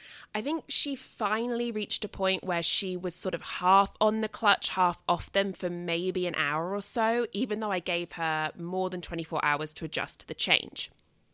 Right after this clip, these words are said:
Ultimately, I decided that this level of stress was really bad for her,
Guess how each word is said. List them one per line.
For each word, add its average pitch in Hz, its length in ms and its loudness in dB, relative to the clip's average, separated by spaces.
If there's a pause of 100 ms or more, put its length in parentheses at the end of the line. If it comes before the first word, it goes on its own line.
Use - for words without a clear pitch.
(640)
Ultimately, 196 760 0 (560)
I 226 140 4
decided 254 520 0
that 202 140 -4
this 208 160 -2
level 202 220 -2
of 196 80 -2
stress 180 400 -2
was 175 160 -8
really 214 260 -4
bad 156 300 -2
for 165 100 -8
her, 160 380 -2